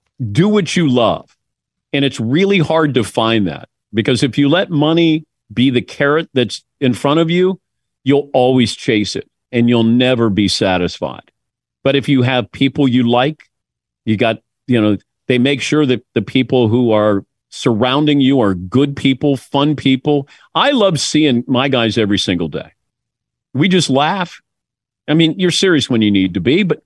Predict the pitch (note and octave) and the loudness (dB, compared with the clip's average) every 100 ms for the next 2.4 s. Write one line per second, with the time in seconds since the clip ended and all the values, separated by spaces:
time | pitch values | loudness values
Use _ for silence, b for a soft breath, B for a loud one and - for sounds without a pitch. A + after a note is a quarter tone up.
0 | - D3 E3+ F3 - F#3 G#3+ G3 A2 - | -8 0 0 0 -4 -2 0 0 -2 -6
1 | _ _ _ _ - C#3+ D#3+ A#2 C3+ F3 | _ _ _ _ -6 -2 -2 -2 0 0
2 | A#3 C#3+ - A#2+ | 0 -2 -4 -8